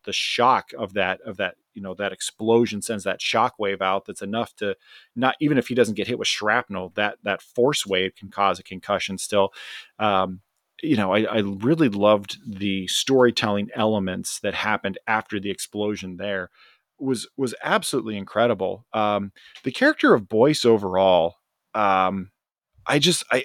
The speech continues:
there's so many unique moments with him where he has to watch absolutely terrible things happen that in his soul, he wants to do everything he can to stop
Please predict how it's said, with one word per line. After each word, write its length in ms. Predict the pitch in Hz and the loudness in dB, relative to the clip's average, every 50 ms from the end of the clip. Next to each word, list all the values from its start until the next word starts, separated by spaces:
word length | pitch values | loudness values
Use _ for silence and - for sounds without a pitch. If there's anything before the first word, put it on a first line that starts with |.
| - - | -2 -4
there's 220 | 165 151 151 127 | 0 0 2 2
so 260 | - - - - 202 | 2 2 4 6 6
many 200 | 202 202 202 190 | 6 6 4 4
unique 540 | 180 151 135 135 139 135 135 147 170 151 - | 2 -2 -2 0 2 2 4 4 2 2 2
moments 440 | 127 120 117 123 135 131 117 104 - | 4 4 6 6 6 4 2 0 0
with 140 | 107 101 - | -4 -4 -4
him 480 | - - 139 135 110 107 104 98 92 _ - - - _ - _ - - - _ _ | -6 -6 -2 -2 0 0 -2 -2 -6 _ -16 -20 -20 _ -20 _ -20 -20 -20 _ _
where 140 | - 127 131 | 0 0 0
he 160 | 110 117 147 | 0 0 -2
has 280 | 131 151 180 202 196 - | -2 0 0 0 0 -2
to 100 | - 185 | -2 -2
watch 420 | 147 127 135 139 135 131 127 - - - | 0 2 4 4 4 4 2 0 -4 -6
absolutely 560 | 120 135 160 170 147 - - 147 104 131 127 | -4 -2 -2 -2 -2 -4 -8 -6 -6 -6 -8
terrible 500 | 110 - - - 151 151 156 147 139 131 | -6 -6 -6 -4 -2 -2 -2 -2 -2 -4
things 300 | - - 131 117 104 - | -6 -4 -4 -4 -4 -6
happen 580 | - - - 135 151 147 - - 95 - 110 - _ _ _ _ _ _ _ _ _ | -8 -6 -4 -2 -2 -2 -4 -8 -14 -14 -14 -18 _ _ _ _ _ _ _ _ _
that 280 | - 123 113 110 107 - _ - | 0 2 2 2 0 -4 _ -6
in 160 | 151 156 160 | -4 -4 -4
his 280 | 147 139 156 135 117 110 | -4 -4 -4 -6 -6 -6
soul, 680 | - - - - - - 185 180 135 104 95 95 98 104 | -8 -8 -8 -4 0 2 4 6 6 6 4 2 0 -4
he 280 | - - - - 165 143 | -8 -10 -6 -6 -4 -4
wants 500 | 120 113 120 135 156 160 160 151 - - | -4 -4 0 2 4 4 4 2 -2 -2
to 100 | - 131 | -2 -2
do 260 | 113 120 127 127 - - - | 0 2 2 2 0 -2 -4
everything 480 | - 156 160 147 175 165 - - 165 143 | -2 0 4 4 4 4 4 2 0 0
he 180 | 120 135 127 | 0 -2 -4
can 320 | - - - 147 143 143 135 | -4 -2 -2 0 0 0 0
to 100 | 113 104 | -2 -2
stop 680 | - - - - - 135 135 127 104 80 - - - | -2 -2 -4 -4 -2 0 4 4 4 4 2 -4 -14